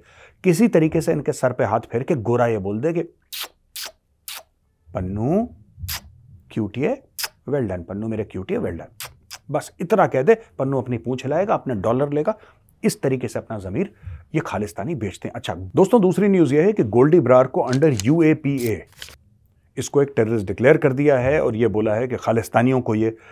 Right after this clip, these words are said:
सपोर्ट करता है, वेपन्स देता है, एम्युनिशन देता है वगैरह वगैरह। तो इसका क्रिमिनल बैकग्राउंड तो है ही गोल्डी बरार का। और अब गोल्डी बरार को बिल्कुल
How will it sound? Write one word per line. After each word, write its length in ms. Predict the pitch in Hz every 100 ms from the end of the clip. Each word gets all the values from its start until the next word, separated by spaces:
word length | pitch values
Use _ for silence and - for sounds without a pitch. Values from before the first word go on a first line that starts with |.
| - _
सपोर्ट 360 | - 110 147 156
करता 340 | 135 120 131
है, 160 | 135 127
वेपन्स 380 | - 104 151 110
देता 340 | 113 113 120
है, 200 | 117 139
एम्युनिशन 400 | 110 123 120 120
देता 260 | 101 98 110
है 80 | 120
वगैरह 280 | 92 104 101
वगैरह। 360 | 90 92 156 - _ _ -
तो 60 |
इसका 180 | 104 127
क्रिमिनल 340 | 113 107 120 117
बैकग्राउंड 360 | 104 110 117
तो 60 | 110
है 60 |
ही 60 | 170
गोल्डी 240 | 156 160
बरार 200 | 143 135
का। 120 | 131 202
और 120 | -
अब 160 | 175 160
गोल्डी 320 | 123 127 131
बरार 300 | 110 104 92
को 140 | - 190 - - - _
बिल्कुल 300 | 165 - 190